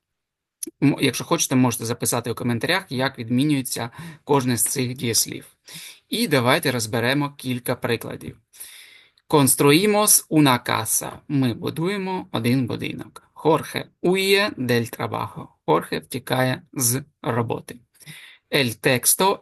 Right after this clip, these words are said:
incluye palabras en alemán.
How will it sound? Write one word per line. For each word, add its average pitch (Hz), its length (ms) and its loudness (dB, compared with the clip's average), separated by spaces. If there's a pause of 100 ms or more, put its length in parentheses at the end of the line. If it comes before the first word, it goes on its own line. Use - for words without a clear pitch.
incluye 156 760 0 (180)
palabras 123 800 0 (100)
en 123 220 0
alemán. 110 580 -4